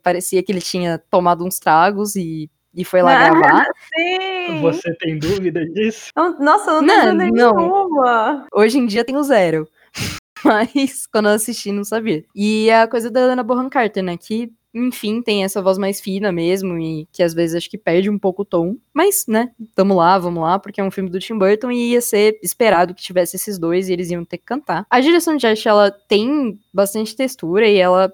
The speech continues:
Speaker 1: assim, ela é agradável, mas não acho que é das melhores direções de arte do Tim Burton. Ele pecou bastante quando ele foi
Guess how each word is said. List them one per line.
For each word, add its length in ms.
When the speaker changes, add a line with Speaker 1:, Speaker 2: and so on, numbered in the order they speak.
Speaker 1:
assim, 300
ela 180
é 120
agradável, 420
mas 180
não 220
acho 180
que 80
é 60
das 180
melhores 480
direções 400
de 80
arte 220
do 80
Tim 200
Burton. 340
Ele 100
pecou 320
bastante 540
quando 180
ele 100
foi 560